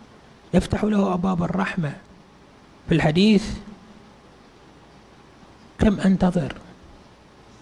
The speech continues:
هذه الرواية وردت في بعض الكتب، ولكن العباد لا يرجعون. الله عز وجل تسع رحمته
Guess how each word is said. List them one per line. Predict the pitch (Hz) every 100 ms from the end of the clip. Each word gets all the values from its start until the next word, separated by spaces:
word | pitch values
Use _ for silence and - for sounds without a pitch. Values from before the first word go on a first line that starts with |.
| - -
هذه | 131 139 143
الرواية | 143 151 156 160 160 - - - - - - - - - - - -
وردت | 139 143 147 131
في | - 127
بعض | 135 131
الكتب، | 123 160 135 113 - - - - - - - - -
ولكن | 156 147 143 180 156 135 131 131 - - - - - - - - - - - - - - - - - - - - -
العباد | 131 123 131 147 175 165
لا | 190
يرجعون. | 190 - 190 175 139 - - - -
الله | 135 139
عز | 135 135 131
وجل | 131 131 160 165 147 - - - - - - - - - - - -
تسع | 180 - 135 135 123
رحمته | 127 - 143 160 175 156 180 180